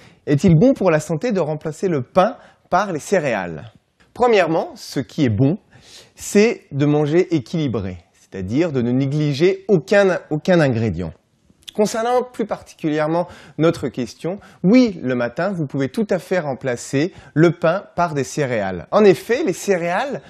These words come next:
de par leur variété, des céréales à base d'orge, de blé, d'épeautre, de sarrasin, constituent un mélange aux qualités nutritionnelles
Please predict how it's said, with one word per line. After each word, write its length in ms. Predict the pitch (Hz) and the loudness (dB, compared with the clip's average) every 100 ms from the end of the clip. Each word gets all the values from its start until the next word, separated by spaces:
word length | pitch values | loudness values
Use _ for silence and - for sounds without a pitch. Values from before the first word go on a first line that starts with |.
| - | -10
de 140 | 135 160 | -2 -2
par 480 | - 190 190 180 - | 0 0 0 -4 -8
leur 240 | 123 127 107 | -2 -2 0
variété, 880 | 147 117 131 123 - 160 202 226 202 | 0 2 2 2 6 6 8 4 0
des 400 | 110 117 120 113 | -2 -2 0 -2
céréales 720 | - 113 101 107 117 123 127 | -6 -10 -6 -4 0 2 2
à 80 | 107 | 0
base 460 | 101 120 123 113 | 0 0 -2 -4
d'orge, 720 | 92 101 131 147 175 165 120 | -8 -2 2 2 2 0 -8
de 180 | 101 110 | -8 -6
blé, 560 | 101 127 135 151 170 180 | -2 2 4 6 6 4
d'épeautre, 800 | 113 110 - 147 156 190 - 107 | -2 -6 -2 4 6 6 4 -6
de 100 | 123 | -6
sarrasin, 640 | - 131 117 117 139 208 - - - | -4 -4 -4 -2 0 -2 -6 -20 -8
constituent 480 | - 196 - 196 208 | -2 0 0 0 2
un 80 | 160 | 4
mélange 400 | 151 147 220 190 | 4 4 0 -2
aux 80 | 143 | -2
qualités 420 | 147 151 - 180 | 2 2 2 2
nutritionnelles 880 | 156 - - - 131 113 127 196 | 2 0 -10 -8 -4 -2 -2 -4